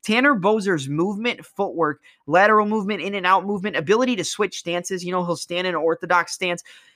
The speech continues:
He'll throw that right hand, switch to southpaw to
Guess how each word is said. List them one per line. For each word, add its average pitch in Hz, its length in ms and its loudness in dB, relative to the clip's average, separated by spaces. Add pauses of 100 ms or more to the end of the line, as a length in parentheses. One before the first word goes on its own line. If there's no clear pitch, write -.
He'll 196 160 6
throw 208 280 4
that 180 180 6
right 196 220 6
hand, 214 280 2
switch - 240 -2
to 190 100 -4
southpaw 214 500 4
to 160 100 -4